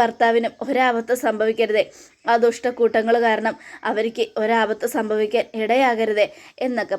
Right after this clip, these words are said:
പറഞ്ഞ് പ്രാർത്ഥിച്ചുകൊണ്ട് നിൽക്കുകയാണ്. ഈ സമയം പിന്നീട് കാണിക്കുന്നത് കല്യാണി വീട്ടിലെത്തി. വീട്ടിലേക്ക് കയറാൻ തുടങ്ങുമ്പോഴേക്കും സരയു, "കല്യാണി" എന്നും പറഞ്ഞ് വിളിക്കുക.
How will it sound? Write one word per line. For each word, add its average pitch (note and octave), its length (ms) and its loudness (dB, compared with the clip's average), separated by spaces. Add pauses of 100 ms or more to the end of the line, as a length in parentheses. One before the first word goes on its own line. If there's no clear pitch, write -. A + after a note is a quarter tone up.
പറഞ്ഞ് F3 280 -4
പ്രാർത്ഥിച്ചുകൊണ്ട് G3 600 -2
നിൽക്കുകയാണ്. F#3+ 300 0
ഈ F#3+ 160 0
സമയം F#3+ 280 -4
പിന്നീട് F#3+ 340 -2
കാണിക്കുന്നത് F#3+ 480 0 (380)
കല്യാണി C4 460 4
വീട്ടിലെത്തി. G#3 460 -2 (300)
വീട്ടിലേക്ക് C4+ 500 0
കയറാൻ A3 360 2
തുടങ്ങുമ്പോഴേക്കും G#3 600 0 (120)
സരയു, G3+ 340 0 (160)
"കല്യാണി" A#3 460 4 (400)
എന്നും D4+ 260 2
പറഞ്ഞ് F#3+ 280 -2
വിളിക്കുക. G3+ 300 0